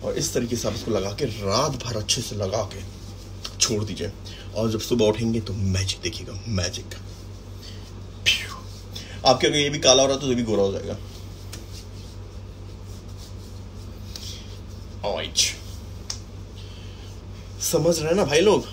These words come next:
हम्म। तो ये थोड़ा थिक होता है तो उसको स्प्रेड करने में थोड़ी सी इश्यूज हो सकती है, तो अच्छे से लगा के इसको रात भर छोड़ना है। अगले दिन नॉर्मल पानी से वॉश करना है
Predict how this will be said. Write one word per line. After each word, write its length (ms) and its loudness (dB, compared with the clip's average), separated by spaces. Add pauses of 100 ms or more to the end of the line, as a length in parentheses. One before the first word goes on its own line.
(460)
हम्म। 260 -2 (2250)
तो 60 12
ये 140 10
थोड़ा 140 10 (160)
थिक 80 6
होता 220 4
है 40 8
तो 80 0
उसको 180 2
स्प्रेड 420 2
करने 180 2
में 140 -4
थोड़ी 220 -4
सी 140 -4
इश्यूज 360 0 (100)
हो 60 2
सकती 260 -2
है, 100 2 (380)
तो 60 -8
अच्छे 220 6
से 60 0
लगा 240 4
के 120 0
इसको 300 6 (400)
रात 220 8
भर 180 4
छोड़ना 440 4
है। 200 8 (320)
अगले 240 6
दिन 200 8
नॉर्मल 380 6
पानी 320 0
से 120 2
वॉश 440 6
करना 260 2
है 140 -2